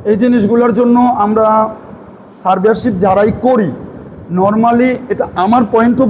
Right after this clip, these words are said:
view থেকে বলতেছি, আমার একটা ব্যক্তিগত মতামত, তিনটা জিনিস সকলের খেয়াল রাখা উচিত আমার মনে হয়। এটা হলো প্রথমে কর্মদক্ষতা, আমি আবারও বলি, প্রথমে কর্মদক্ষতা,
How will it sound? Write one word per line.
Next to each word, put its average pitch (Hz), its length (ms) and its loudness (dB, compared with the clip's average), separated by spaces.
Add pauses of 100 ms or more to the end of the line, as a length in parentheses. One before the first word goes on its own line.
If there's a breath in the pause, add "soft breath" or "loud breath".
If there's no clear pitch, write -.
view 240 160 4
থেকে 226 200 0
বলতেছি, 208 580 0
আমার 240 240 2
একটা 247 220 0 (600)
ব্যক্তিগত 254 460 0
মতামত, 220 500 0 (540)
তিনটা 294 380 2
জিনিস 254 380 2
সকলের 240 520 2 (600)
খেয়াল 208 260 2
রাখা 214 360 0
উচিত 180 300 -2 (120)
আমার 262 300 2
মনে 247 220 4
হয়। 135 200 -2 (720)
এটা 226 160 0
হলো 240 160 2
প্রথমে 247 760 2 (380)
কর্মদক্ষতা, 247 840 2 (1300)
আমি 196 140 -4
আবারও 226 320 2
বলি, 208 340 4
প্রথমে 247 480 2 (100)
কর্মদক্ষতা, 247 1040 2